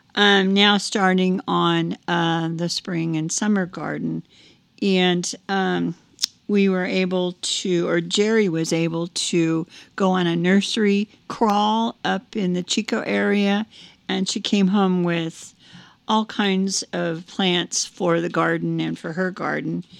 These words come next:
And, uh, we were able to get fourteen salvias planted there. Was that, that kind of a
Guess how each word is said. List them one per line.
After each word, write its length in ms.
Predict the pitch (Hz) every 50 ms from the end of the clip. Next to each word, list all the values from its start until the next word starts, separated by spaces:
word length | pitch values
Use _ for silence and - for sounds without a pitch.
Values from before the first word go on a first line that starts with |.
| - - - - - - - - -
And, 520 | 202 202 196 185 180 180 180 180 180 - 185
uh, 220 | 175 170 170 175 175
we 240 | 175 180 180 180
were 120 | 180 175 -
able 340 | - 185 180 175 180 180 175
to 100 | 180 175
get 240 | 180 165 - -
fourteen 580 | - - 190 185 180 - - - - 180 175 170
salvias 840 | 170 - 175 170 180 190 196 185 170 147 156 160 180 185 - - - - - _ - - _ _
planted 800 | - - 220 208 190 185 180 180 180 - 208 190 190 190 196 208
there. 440 | 196 185 180 175 175 175 190 196 180 - _ _ - - _ -
Was 160 | 233 214 214 -
that, 200 | 269 285 - - _ -
that 180 | 226 262 -
kind 260 | - - - 285 269
of 100 | 262 233
a 180 | 220 196 185 190